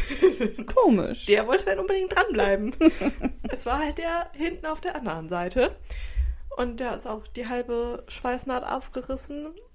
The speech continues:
Speaker 1: Und ich denk mal, dass der dann halt irgendwie abgegangen ist, weil als ich dann die eine Seite abgemacht hatte,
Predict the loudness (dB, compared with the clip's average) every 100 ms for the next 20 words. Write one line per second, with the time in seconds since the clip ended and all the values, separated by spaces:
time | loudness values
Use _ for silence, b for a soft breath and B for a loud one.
0 | -20 -8 -6 -6 0 0 2 -2 -2 -2
1 | -2 -2 -2 -4 -2 -4 -4 -6 -6 -12
2 | -18 -20 -20 -6 0 0 -2 -2 -2 0
3 | 0 0 0 B B B -6 -2 -2 0
4 | -2 -2 0 0 -2 0 -2 0 -6 -2
5 | 0 0 0 -4 -2 -2 -2